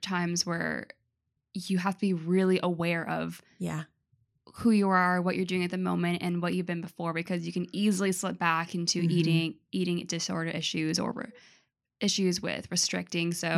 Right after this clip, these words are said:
Speaker 2: Mm-hmm.
Speaker 1: I would say I'm very recovered, but also realizing that I have,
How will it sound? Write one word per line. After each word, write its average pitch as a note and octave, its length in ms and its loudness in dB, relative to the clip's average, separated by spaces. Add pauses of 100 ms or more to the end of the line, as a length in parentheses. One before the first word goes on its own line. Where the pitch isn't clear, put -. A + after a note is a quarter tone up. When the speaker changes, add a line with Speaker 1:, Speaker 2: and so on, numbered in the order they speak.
(120)
Speaker 2:
Mm-hmm. E3 220 -2 (380)
Speaker 1:
I G#3 120 0
would G#3 100 2
say A3 140 2
I'm G3+ 120 0
very G3+ 240 2
recovered, G3+ 600 0
but G#3 60 0
also F3+ 680 0
realizing F#3+ 560 2
that F3+ 120 0
I F3 120 2
have, E3+ 520 -2